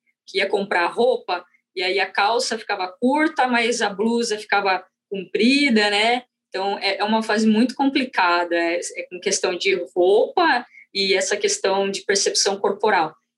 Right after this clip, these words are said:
E a piscina, Rose, nossa, é sempre uma questão muito, muito forte, né? Muito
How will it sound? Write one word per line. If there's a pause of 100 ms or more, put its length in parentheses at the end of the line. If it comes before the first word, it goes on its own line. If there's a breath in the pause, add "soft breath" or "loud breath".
(120)
E
a
piscina,
Rose,
nossa,
é
sempre
uma
questão
muito,
muito
forte,
né?
Muito